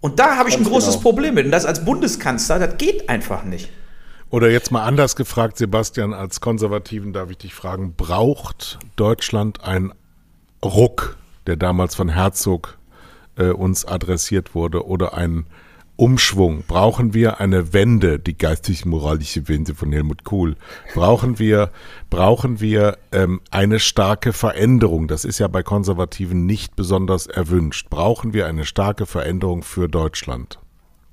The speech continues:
Speaker 2: Ja, auf jeden Fall. Und, ähm, ich muss auch ganz ehrlich sagen, wenn ich jetzt mal, ähm, fernab, äh, also überparteilich das halt mal so sehe, die Spitzenkandidaten bei der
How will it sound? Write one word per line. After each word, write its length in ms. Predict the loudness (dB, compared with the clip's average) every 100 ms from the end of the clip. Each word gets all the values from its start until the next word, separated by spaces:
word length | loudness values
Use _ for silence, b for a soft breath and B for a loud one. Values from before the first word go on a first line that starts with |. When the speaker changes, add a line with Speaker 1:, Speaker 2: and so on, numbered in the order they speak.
| B B B B -4
Speaker 2:
Ja, 180 | 2 2
auf 160 | 2
jeden 180 | 0 -2
Fall. 380 | 0 4 4 2 -4 -6
Und, 320 | -4 -2 -2
ähm, 420 | 0 0 0 -4 -6
ich 140 | -10 -8
muss 180 | -6
auch 100 | -6
ganz 180 | -6 -6
ehrlich 240 | -6 -8 -4
sagen, 280 | -4 -2
wenn 100 | -2
ich 100 | -4
jetzt 200 | -8 -6
mal, 340 | -2 0 -2 -4
ähm, 440 | -6 -6 -8 -10 -14 -18 -20 -20 -20 _ _ _ _
fernab, 500 | -4 -2 0 0 -2 -12 -8
äh, 160 | -6 -4
also 160 | -6
überparteilich 760 | -6 0 0 0 -2 0 0 -2
das 180 | -4
halt 160 | -4 -4
mal 160 | -4 -4
so 140 | -6
sehe, 380 | -4 0 0 -2 B B B _
die 80 | -10
Spitzenkandidaten 1040 | -6 -8 -6 -6 -4 -4 0 2 2 -2 -2
bei 160 | 0
der 200 | 0 -2